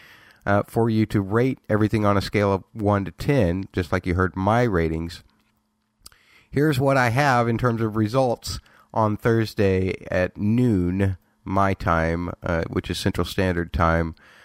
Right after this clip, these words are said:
Uh, not a whole lot of people have voted, especially more voted for The Flash than on The Arrow, but here are your results. Both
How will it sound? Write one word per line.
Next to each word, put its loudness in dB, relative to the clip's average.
Uh, 0
not 0
a 2
whole 0
lot 2
of -2
people 0
have 2
voted, 0
especially 0
more 0
voted 0
for 2
The -2
Flash 0
than -2
on 0
The -4
Arrow, 2
but -4
here 0
are 2
your 2
results. -2
Both -2